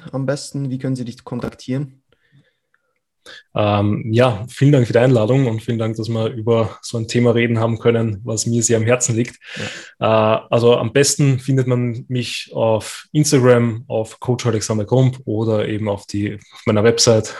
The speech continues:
Speaker 2: coach alexander krump punkt a t oder auf Spotify kann man mich auch finden. Eben, da habe ich auch meinen eigenen Podcast, den Coach Alexander Krump Podcast.
Speaker 1: <laughs> Sehr, sehr geil.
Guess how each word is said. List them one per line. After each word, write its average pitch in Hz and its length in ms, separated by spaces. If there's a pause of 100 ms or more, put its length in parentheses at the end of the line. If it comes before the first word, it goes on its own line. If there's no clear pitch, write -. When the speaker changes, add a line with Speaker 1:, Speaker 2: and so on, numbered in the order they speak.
Speaker 2:
coach 113 260
alexander 107 360
krump 107 200
punkt 110 140
a 127 40
t 120 220 (280)
oder 110 540
auf 107 420
Spotify 117 640
kann 110 160
man 110 80
mich 110 140
auch 117 100
finden. 110 680
Eben, 107 280
da 104 100
habe 104 120
ich 107 40
auch 104 80
meinen 107 220
eigenen 104 240
Podcast, - 640
den 107 280
Coach - 300
Alexander 104 340
Krump 104 220
Podcast. 104 480
Speaker 1:
<laughs> 131 60 (1400)
Sehr, 120 60
sehr 110 120
geil. 104 160